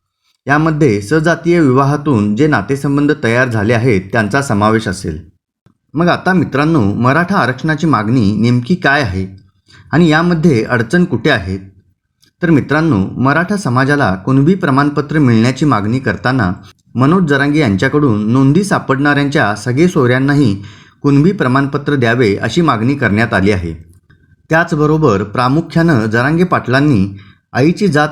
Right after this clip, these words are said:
कुणबी असेल तर आईची जात मुलांना लावण्यात यावी अशी मागणी केली होती. त्यासाठी सगळे सोयरे शब्दाच्या समावेशासाठी जरांगे पाटील आग्रही होते.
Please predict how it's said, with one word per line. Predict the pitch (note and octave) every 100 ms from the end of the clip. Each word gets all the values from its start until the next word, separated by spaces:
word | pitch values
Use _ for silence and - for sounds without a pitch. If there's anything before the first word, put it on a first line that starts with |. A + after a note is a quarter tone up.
| -
कुणबी | A#2 A2+ C#3
असेल | G#2 - A2+ F#2+ - -
तर | F3
आईची | B2 D3 E3
जात | D#3 C#3+ G2 F#2
मुलांना | A#2 B2 D3+ E3+
लावण्यात | F3+ C3+ A2 C3
यावी | C3 A#2+ C3 G2
अशी | G#2+ -
मागणी | D#3 G#2+ A2+
केली | C3 G#2 F#2+
होती. | G2 F#2+ D#2+ - _ - - - _ _
त्यासाठी | D#3+ E3+ F3 F#3 A2+
सगळे | A2+ B2+ E3+
सोयरे | F#3 D#3 D3+
शब्दाच्या | D#3 B2 B2+ C3 D3+
समावेशासाठी | C#3+ G#2+ A#2+ B2+ C3+ B2+ C3 C#3 G#2
जरांगे | G#2 A#2 C#3 D3+
पाटील | D3+ G2+ C3
आग्रही | G#2 F#2+ G#2+ A2+
होते. | F#2+ F#2 F2 D#2+